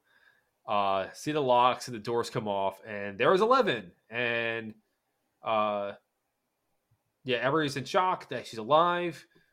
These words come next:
Uh, Mike and Evan, like, look at each other, very smi-, uh, smiling at each other. Um, I've had mentioned before, early in the episode, Max did talk about Eleven to Mike. It's like, "Oh, I see why she's part of your party now." It's like,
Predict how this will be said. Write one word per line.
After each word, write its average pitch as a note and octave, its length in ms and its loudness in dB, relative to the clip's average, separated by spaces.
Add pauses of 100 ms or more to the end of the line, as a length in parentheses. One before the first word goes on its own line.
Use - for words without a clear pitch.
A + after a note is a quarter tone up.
(300)
Uh, A2 180 -2
Mike A#2+ 200 0
and B2+ 100 -4
Evan, A2+ 460 -6
like, G#2 180 -8
look C3+ 120 -4
at C#3+ 100 -4
each B2+ 140 0
other, B2+ 120 0
very G2+ 200 -4
smi-, D3 320 -4
uh, A2 100 -2
smiling D3+ 460 -2
at C#3+ 80 -4
each C#3 140 -8
other. C#3 340 -6 (580)
Um, A#2 340 -4
I've E3+ 100 4
had G#3+ 120 8
mentioned F#3 240 0
before, D3+ 400 -4
early D#3 240 2
in C3+ 80 -2
the C3 80 -6
episode, A#2 680 -4 (1200)
Max F3 400 -2
did F#3 260 0
talk D#3 240 0
about C3 280 0 (720)
Eleven B2 400 -2
to B2 220 -8
Mike. F#2+ 500 -10 (340)
It's A2 80 -12
like, G#2+ 140 -10
"Oh, C3 160 2
I A#2 140 0
see C3+ 380 -4
why A#2 320 0
she's A2 280 -10
part A#2+ 300 -2
of - 20 -4
your G2+ 100 -6
party G#2 380 -4
now." F#2+ 200 -8
It's F#2+ 120 -14
like, F#2+ 140 -12